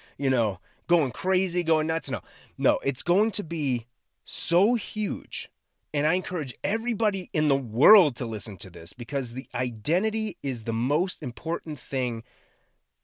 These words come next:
ever. Our identity is the most important thing ever. Now, this goes for all people,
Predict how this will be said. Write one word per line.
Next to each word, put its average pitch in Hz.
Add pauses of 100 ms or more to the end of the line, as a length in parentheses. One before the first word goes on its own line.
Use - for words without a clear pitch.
ever. 131 (720)
Our 175
identity 131
is 101
the 117
most 123
important 107
thing 95 (400)
ever. - (580)
Now, 127 (280)
this 156
goes 196
for 156
all 120
people, 175